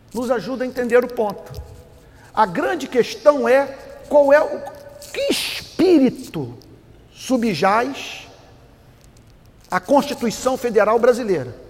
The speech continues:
que deve conduzir os ministros do Supremo a condenarem ou não a prisão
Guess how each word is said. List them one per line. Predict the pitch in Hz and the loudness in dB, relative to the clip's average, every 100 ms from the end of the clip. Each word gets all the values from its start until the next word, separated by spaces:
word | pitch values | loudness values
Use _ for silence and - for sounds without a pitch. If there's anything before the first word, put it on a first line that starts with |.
| - - - - - - - | -20 -20 -20 -20 -20 -20 -14
que | - | -6
deve | 208 147 247 277 202 254 | 2 6 6 6 2 -2
conduzir | 226 233 220 143 180 175 | -2 -2 -4 -6 -6 -4
os | 170 | -4
ministros | 175 196 185 254 - 226 190 | -6 -4 -2 -2 -4 -8 -8
do | 160 | -8
Supremo | - 180 - 170 226 240 240 - - - - - - - - - - _ - - _ _ - | -8 -8 -2 0 0 -4 -8 -16 -20 -20 -20 -20 -20 -20 -20 -20 -20 _ -20 -20 _ _ 0
a | 196 214 - - - - - - - - _ - _ _ _ _ _ - _ - | 2 2 -2 -16 -20 -20 -20 -20 -20 -20 _ -20 _ _ _ _ _ -20 _ 0
condenarem | 277 254 214 190 226 226 247 240 - - - - - - - _ _ _ - | 2 4 4 4 2 0 -4 -8 -16 -20 -20 -20 -20 -20 -20 _ _ _ 2
ou | 302 247 | 4 4
não | 202 214 233 - - - - - - | 2 0 -4 -8 -18 -20 -20 -4 -2
a | |
prisão | - 240 185 139 185 214 | 2 0 0 -2 -4 -4